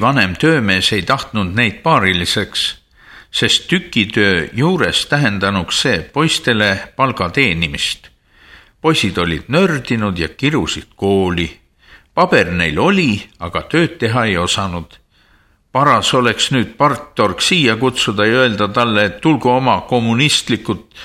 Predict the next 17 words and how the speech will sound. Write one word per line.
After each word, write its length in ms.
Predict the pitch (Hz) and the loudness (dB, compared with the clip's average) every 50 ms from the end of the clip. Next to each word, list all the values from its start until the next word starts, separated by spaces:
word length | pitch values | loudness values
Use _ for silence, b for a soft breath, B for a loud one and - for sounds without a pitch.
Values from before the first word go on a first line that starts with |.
| B B B B B | B B B B B
kõrguselt 680 | B - 165 170 139 110 107 104 95 - 107 95 - - | B 2 2 2 2 0 -2 -2 -2 -2 -4 -4 -4 -2
maa 220 | - 214 196 160 151 | 0 2 2 2 2
peale 400 | 151 147 135 123 120 113 107 101 | 2 2 2 2 2 2 0 0
ja 140 | 95 90 87 | 0 0 0
vaadaku, 480 | 101 127 147 147 127 107 - - - 92 85 110 | 2 2 2 2 2 0 -2 -2 -4 -2 0 0
kuidas 320 | 117 110 107 95 - - | 0 0 0 -2 -2 0
asi 240 | 120 117 - 110 98 | -2 0 0 -2 0
päriselt 720 | - 156 156 117 101 90 82 - - 90 78 - _ - | 0 0 0 0 0 -2 -2 -2 -4 -6 -8 -10 _ -8
on. 160 | 87 82 71 69 - _ _ _ _ _ _ _ - | -8 -8 -8 -10 -16 _ _ _ _ _ _ _ -2
Jama, 600 | - 123 135 123 110 87 76 67 - - - - _ - | 2 2 4 2 2 0 -2 -4 -6 -10 -16 -16 _ -4
mis 280 | 117 120 - - - | -2 -2 0 0 0
jama. 320 | 127 110 90 78 64 - - - _ _ _ B B B B B B B B B B B B | 2 0 0 0 -4 -10 -16 -20 _ _ _ B B B B B B B B B B B B
Ei 200 | 113 143 156 151 | -2 -2 0 2
jäänud 460 | 151 151 160 151 135 127 113 - - - - - - | 2 0 0 0 -2 -4 -4 -6 -8 -10 -10 -8 -4
kümnikul 480 | - 156 180 180 156 117 - - 90 90 | -2 -2 0 0 -2 -4 -4 -6 -10 -6
muud 320 | 101 147 208 208 160 190 | -4 -2 -2 -2 0 0
üle, 220 | 185 185 170 151 | 0 0 0 -2